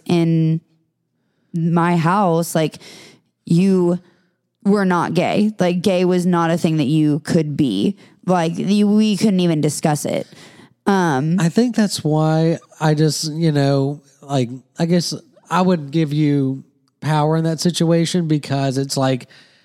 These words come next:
Speaker 2: knowing intrinsically, like, you didn't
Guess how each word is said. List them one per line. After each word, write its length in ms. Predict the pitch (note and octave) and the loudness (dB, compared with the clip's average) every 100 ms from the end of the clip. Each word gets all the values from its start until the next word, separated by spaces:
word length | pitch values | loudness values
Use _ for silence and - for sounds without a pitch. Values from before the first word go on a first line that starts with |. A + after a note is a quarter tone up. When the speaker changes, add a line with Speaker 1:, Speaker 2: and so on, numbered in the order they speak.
| _ _ _ _ _ _ _ | _ _ _ _ _ _ _
Speaker 2:
knowing 680 | D3 E3 F#3+ F3 A2+ F2+ - _ _ | -12 -2 0 2 -2 -8 -18 _ _
intrinsically, 800 | F3+ E3+ - F#3 D#3+ D3 B2 A#2 | -4 -2 0 0 0 -2 -2 -2
like, 300 | B2 C3 - _ - | -2 -4 -8 _ -10
you 140 | D#3 | -4
didn't 380 | D3+ D#3 E3 | -2 -4 -6